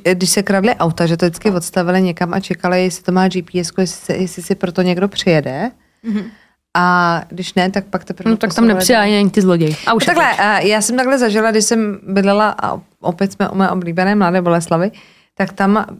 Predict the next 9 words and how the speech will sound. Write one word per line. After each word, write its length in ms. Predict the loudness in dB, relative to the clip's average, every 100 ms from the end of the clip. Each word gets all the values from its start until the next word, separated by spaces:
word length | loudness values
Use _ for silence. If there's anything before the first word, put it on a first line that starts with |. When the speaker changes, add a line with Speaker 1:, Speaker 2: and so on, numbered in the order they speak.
| _
Speaker 1:
třeba 240 | -2 0
v 340 | -2 -8 _ _
autě 240 | -2 0
bydlel 320 | 0 2 0 0
pán. 280 | -4 -10 -10 _ _ _ _ _ _ _ _ _ _ _ _ _ _ _ _ -2
Speaker 2:
Jo. 80 | 2
Speaker 1:
Normálně 200 | 2 2
tam 140 | 2
bydlel. 280 | 0 -4